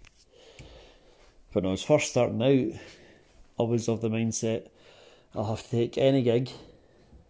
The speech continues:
every gig. If someone's offering me forty pound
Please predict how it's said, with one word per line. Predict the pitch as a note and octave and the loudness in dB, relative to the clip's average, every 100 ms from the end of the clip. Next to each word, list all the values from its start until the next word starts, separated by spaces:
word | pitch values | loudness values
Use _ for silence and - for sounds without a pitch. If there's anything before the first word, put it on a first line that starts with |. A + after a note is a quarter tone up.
| - - - - C3 | -20 -20 -20 -6 -2
every | C3+ C#3+ | 4 4
gig. | A2+ B2 C3 - - - - - - - - - - - - - - _ - | 4 2 0 -12 -20 -20 -20 -20 -20 -20 -20 -20 -20 -20 -20 -20 -20 _ -6
If | A2 | -2
someone's | - C#3+ C#3 B2+ | 2 4 4 4
offering | B2 - A#2 | 2 2 0
me | A2+ - - - _ _ _ - - - - - _ _ _ - _ - - - - _ _ _ - - - - - - | 0 -4 -12 -20 _ _ _ -20 -20 -20 -20 -20 _ _ _ -20 _ -18 -18 -18 -20 _ _ _ -20 -20 -20 -20 -20 -2
forty | C#3 C3 A#2+ | 2 4 2
pound | - A2+ B2 | 0 0 0